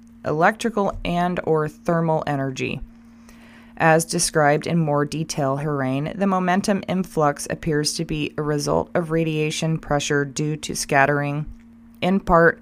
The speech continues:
of the electromagnetic momentum energy contained within the zero-point field of space opposite to centripetal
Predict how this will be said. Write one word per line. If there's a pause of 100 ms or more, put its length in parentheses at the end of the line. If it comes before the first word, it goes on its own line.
of
the
electromagnetic
momentum
energy
contained
within
the
zero-point
field
of
space (480)
opposite
to (300)
centripetal